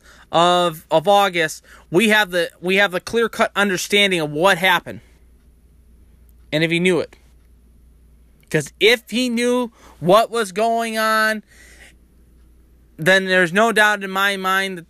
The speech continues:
that the A D has to fire him and the administration has to fire him.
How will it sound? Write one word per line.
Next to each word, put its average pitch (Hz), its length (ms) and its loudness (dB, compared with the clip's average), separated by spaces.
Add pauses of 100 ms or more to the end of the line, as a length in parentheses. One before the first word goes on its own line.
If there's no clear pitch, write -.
(140)
that 147 400 0
the 151 240 -2
A 196 180 2
D 185 180 -2
has 175 260 0
to 156 80 -10
fire 143 300 0
him 123 260 -8 (720)
and 143 160 0
the 139 40 -4
administration 185 760 0 (340)
has 175 280 0
to 160 100 -8
fire 135 320 -2
him. 120 220 -10